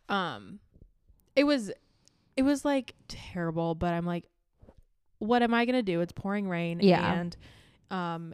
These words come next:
Speaker 1: it's the final movie in a series. I have to finish it."
Speaker 2: Right.
Speaker 1: So I did that.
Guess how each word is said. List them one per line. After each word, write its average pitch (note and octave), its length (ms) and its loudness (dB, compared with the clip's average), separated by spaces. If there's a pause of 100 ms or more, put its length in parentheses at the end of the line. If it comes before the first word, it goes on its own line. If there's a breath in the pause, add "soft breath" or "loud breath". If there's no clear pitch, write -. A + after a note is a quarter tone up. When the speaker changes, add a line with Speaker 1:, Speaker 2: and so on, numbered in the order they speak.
Speaker 1:
it's - 480 -10 (320)
the F#3 140 -4
final F#3 300 -4
movie E3+ 240 -2
in D#3+ 60 -6
a D#3+ 60 -8
series. D#3 360 -6
I D#3 60 -6
have D#3+ 200 -8
to - 100 -16
finish - 320 -12
it." - 180 -16 (160)
Speaker 2:
Right. F#3 260 6 (140)
Speaker 1:
So - 160 -6 (260)
I B3+ 80 4
did D4+ 180 2
that. A3 340 0